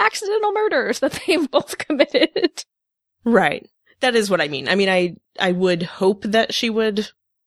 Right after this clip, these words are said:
Speaker 2: tell them. I mean, I, it feels like it's something they should know, but I would think that Allison would want to keep it quiet.
Speaker 1: Yeah.
Speaker 2: For Donnie.
Speaker 1: And then I,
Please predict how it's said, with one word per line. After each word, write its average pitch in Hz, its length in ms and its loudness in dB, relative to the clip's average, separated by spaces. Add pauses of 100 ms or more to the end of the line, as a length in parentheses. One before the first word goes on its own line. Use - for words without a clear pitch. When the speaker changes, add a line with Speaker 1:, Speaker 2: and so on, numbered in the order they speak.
(180)
Speaker 2:
tell 220 160 2
them. 214 220 2
I - 80 0
mean, 190 160 4
I, 180 80 4
it - 320 -6 (340)
feels 214 340 0
like 202 160 2
it's 202 140 -2
something 208 320 2
they 170 140 2
should 208 340 2
know, 233 400 2 (640)
but 165 240 2 (480)
I 185 120 2
would 175 240 2
think 151 280 0
that 147 340 -2
Allison 160 720 -4 (400)
would 160 520 0 (140)
want 151 360 2
to 147 500 -4 (420)
keep - 220 0
it - 120 -2
quiet. - 320 -4 (200)
Speaker 1:
Yeah. - 160 -6 (140)
Speaker 2:
For 180 220 4
Donnie. 98 440 -2 (640)
Speaker 1:
And 262 160 2
then 240 220 2
I, 247 200 2